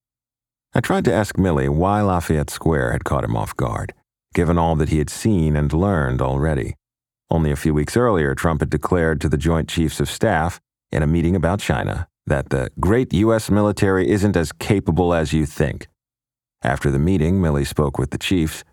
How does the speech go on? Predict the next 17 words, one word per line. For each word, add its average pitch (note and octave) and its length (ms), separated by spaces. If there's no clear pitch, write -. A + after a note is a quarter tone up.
who G2 120
were F#2+ 120
angry E2+ 400
and D2+ 140
flustered A#2+ 480
by C2 160
the C2 100
president's C2 500
behavior. - 560
Esper G2 460
writes D2+ 260
in D2 80
his F2+ 180
memoir, D2+ 640
A - 120
Sacred - 500
Oath, F2+ 320